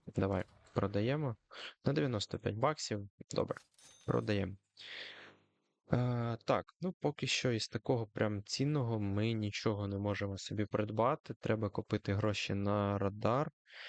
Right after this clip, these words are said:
Хоча я навіть, е, мені важко уявити, що буде знаходити цей радар.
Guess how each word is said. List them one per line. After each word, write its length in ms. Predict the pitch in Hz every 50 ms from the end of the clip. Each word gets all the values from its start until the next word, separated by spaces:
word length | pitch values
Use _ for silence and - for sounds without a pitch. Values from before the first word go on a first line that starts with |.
| - - - _ _ _ _ _ -
Хоча 400 | - - - - - - 113 117
я 220 | 117 104 101 101
навіть, 580 | 101 98 95 95 98 95 95 - _ - - -
е, 180 | 98 95 92 95 95 95 92 92 92 92 92 92 92 92 92 92 92 95
мені 220 | 95 95 98 98
важко 320 | 95 95 92 - - - 98
уявити, 380 | 98 98 95 107 120 - -
що 220 | 101 - - 107 104
буде 220 | 107 107 95 98
знаходити 520 | 95 92 92 - - 101 98 98 - - 107
цей 240 | - - 98 98
радар. 320 | 98 95 95 98 - -